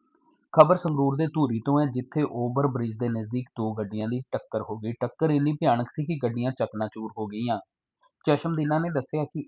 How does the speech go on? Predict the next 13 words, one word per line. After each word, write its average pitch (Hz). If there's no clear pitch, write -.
ਇੱਕ 139
ਗੱਡੀ 127
ਓਵਰ 127
ਬ੍ਰਿਜ 113
ਤੋਂ 117
ਨੀਚੇ 156
ਨੂੰ 180
ਮੁੜ 131
ਰਹੀ 139
ਸੀ 175
ਕਿ 196
ਲੁਧਿਆਣਾ 139
ਸਾਈਡ 123